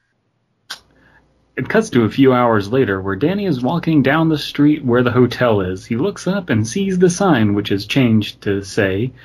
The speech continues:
"Kingsley Hotel." Danny realizes that the hotel was on the same lot as Happy's hotel and decides to pay the hotel a visit. That's how they're going to do it.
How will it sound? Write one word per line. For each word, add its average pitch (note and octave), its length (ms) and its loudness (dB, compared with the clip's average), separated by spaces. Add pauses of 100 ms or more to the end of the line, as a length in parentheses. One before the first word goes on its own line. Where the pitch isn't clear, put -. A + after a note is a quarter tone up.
(300)
"Kingsley D#3+ 480 6
Hotel." A2+ 640 0 (300)
Danny D#3+ 280 2
realizes G#2 580 -2
that - 180 -4
the G2+ 80 -4
hotel G#2 500 -2
was C3 180 0
on G2+ 100 0
the F#2+ 100 -4
same E3+ 580 2
lot C#3 300 0
as G#2 220 -2
Happy's C#3 400 0
hotel G#2 560 -2 (280)
and A#2+ 60 -2
decides D#3+ 400 0
to F3+ 80 -10
pay A#2+ 200 0
the C3+ 120 -2
hotel A#2 460 0
a C#3 80 -2
visit. E3 320 -2
That's D3+ 240 0
how G2+ 160 -2
they're G2+ 120 -4
going G#2 220 -6
to F#2+ 140 -12
do G2+ 200 -2
it. F#2+ 140 -8